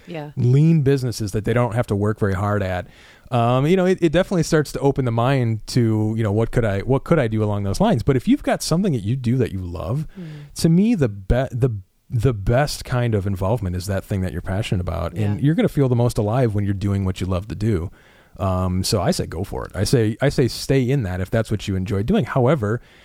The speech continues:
Speaker 2: if it's something that you might be able to make, so, okay, let's look at it this way. So many people, they start a business because they love the thing that business does.
Speaker 1: Mm.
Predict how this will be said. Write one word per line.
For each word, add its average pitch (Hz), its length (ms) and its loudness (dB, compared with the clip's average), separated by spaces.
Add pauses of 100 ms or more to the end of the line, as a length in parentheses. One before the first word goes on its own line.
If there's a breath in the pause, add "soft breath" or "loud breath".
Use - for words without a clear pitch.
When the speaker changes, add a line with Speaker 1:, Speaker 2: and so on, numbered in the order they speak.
(240 soft breath)
Speaker 2:
if 120 160 0
it's 127 120 0
something 147 340 2
that 123 280 2
you 131 140 0
might 131 200 2
be 147 80 2
able 127 100 0
to 123 60 2
make, 120 420 -2 (480)
so, 139 260 0 (220)
okay, 135 220 2
let's 123 200 -2
look 131 60 4
at 107 80 0
it 98 60 -4
this 120 140 -2
way. 85 120 -2 (580 loud breath)
So - 260 2
many 185 160 2
people, 139 440 2
they 123 400 0
start 127 360 0
a - 20 2
business 123 420 -2
because 117 300 0
they 110 120 0
love 110 340 2
the 113 100 2
thing 120 200 0
that 104 140 0
business 104 320 -2
does. 92 360 -8 (120)
Speaker 1:
Mm. 156 320 -10